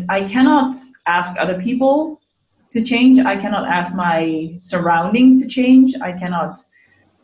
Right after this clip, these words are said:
just move and think that things are gonna change. So I need to change from the inside out. So a really transformative journey started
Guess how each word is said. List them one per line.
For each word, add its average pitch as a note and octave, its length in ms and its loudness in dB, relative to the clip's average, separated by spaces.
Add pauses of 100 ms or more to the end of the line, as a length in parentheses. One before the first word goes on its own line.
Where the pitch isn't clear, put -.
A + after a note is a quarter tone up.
(1160)
just G3 320 -6
move G3 580 2
and F3+ 220 -4
think F#3 260 -2
that F3 160 -4
things F#3 240 -4
are - 80 -4
gonna D#3+ 260 -6
change. C4+ 360 2
So F3+ 120 -2
I F#3 140 0
need G#3 160 2
to G#3+ 100 -4
change F#3+ 340 -6
from F3+ 140 -4
the E3 160 -6
inside F3 340 -4
out. - 280 -4 (380)
So F#3+ 600 -2 (140)
a G3 100 -6
really A3+ 800 2
transformative G3 1040 -4
journey F#3 420 -2
started F#3 720 -4